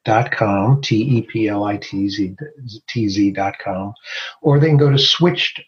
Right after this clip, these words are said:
on startup entrepreneur dot com, and they c-, and we're gonna talk more about that, that,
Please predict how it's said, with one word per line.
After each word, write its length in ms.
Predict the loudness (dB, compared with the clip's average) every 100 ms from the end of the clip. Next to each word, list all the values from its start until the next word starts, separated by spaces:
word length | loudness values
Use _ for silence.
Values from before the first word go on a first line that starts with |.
| -2
on 420 | 2 4 4 4
startup 600 | 2 0 2 4 4 0 -4 -10
entrepreneur 1040 | -6 -4 -6 -8 -2 2 4 4 2 -4 _ _ _ _
dot 300 | 0 0 -2
com, 480 | -6 -4 -2 -4 -8 -14 -18 -18 _
and 560 | 2 4 4 2 2 2
they 160 | 0
c-, 100 | -2 0
and 160 | 4
we're 60 | 6
gonna 140 | 4
talk 240 | 2 2 2
more 220 | 2 2
about 260 | 0 -2 0
that, 260 | -2 -2 -8 0
that, 280 | 0 0